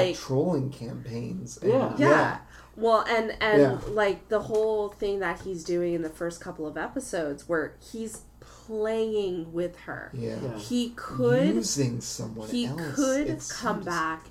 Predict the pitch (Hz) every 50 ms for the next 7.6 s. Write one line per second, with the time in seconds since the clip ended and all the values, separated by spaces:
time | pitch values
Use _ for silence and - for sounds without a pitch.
0 | - - - 185 185 180 175 170 175 175 - - - 214 190 180 - - 196 165
1 | - - 160 170 165 - 156 143 135 - - - - - 165 160 - - - -
2 | 180 185 185 175 170 165 160 156 160 170 170 135 101 - - - - - - -
3 | - - - - - - 202 196 180 - - - - - 214 214 202 175 190 190
4 | 190 175 156 156 156 - - - - - - - - - - - - - 190 208
5 | 196 196 196 - 208 190 180 190 185 180 170 170 - - 156 156 - - - -
6 | - 165 170 - - 143 127 110 - - - 151 147 131 110 - - - - -
7 | - - - - - - 143 139 123 117 101